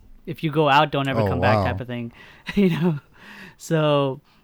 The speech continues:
Speaker 1: uh, so parents have that sort of mentality with, uh, you know, but American parents have that mentality where they want their kids to go out and have friends because they feel that's important for the kid to
Speaker 2: Right.
Speaker 1: grow up, uh, and, you know, have that sort of social interaction. But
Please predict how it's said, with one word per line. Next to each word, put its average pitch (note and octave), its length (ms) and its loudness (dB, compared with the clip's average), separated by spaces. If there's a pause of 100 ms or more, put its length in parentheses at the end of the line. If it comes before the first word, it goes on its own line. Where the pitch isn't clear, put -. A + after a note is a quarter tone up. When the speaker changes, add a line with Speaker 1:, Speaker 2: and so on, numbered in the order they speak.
(1040)
Speaker 1:
uh, D3+ 140 -4
so D3+ 140 -2
parents F#3 320 2
have D#3+ 280 4
that C#3+ 220 -2
sort D3 180 -4
of C#3 80 -4
mentality D3 500 0
with, C3 320 -4
uh, C#3 60 -8
you C#3 120 -4
know, B2+ 140 -6
but C3+ 320 -8 (160)
American E3+ 340 0
parents E3 220 -2
have D3 140 -2
that C3 100 -4
mentality C#3+ 400 -2
where B2 160 -4
they A#2+ 160 -6
want C3 240 -6
their B2+ 140 -10
kids - 280 -16
to - 80 -14
go A#2+ 200 -6
out A#2+ 260 -4
and B2+ 120 -10
have D3 240 0
friends B2 380 -8 (220)
because D3 240 -4
they D3+ 140 -2
feel D#3 240 -4
that's C3+ 240 -6
important C3 360 -10
for - 80 -12
the B2 100 -8
kid A#2 100 -6
to G#2+ 60 0
Speaker 2:
Right. G2 180 -2
Speaker 1:
grow B2 220 -4
up, A#2 220 -6 (300)
uh, C3+ 300 -8
and, C#3+ 240 -4
you B2+ 180 -6
know, C3 80 -6
have C3 160 -2
that B2+ 140 -8
sort C3 140 -8
of A#2+ 60 -12
social C3 220 -10
interaction. C3+ 420 -8 (280)
But D3+ 280 -2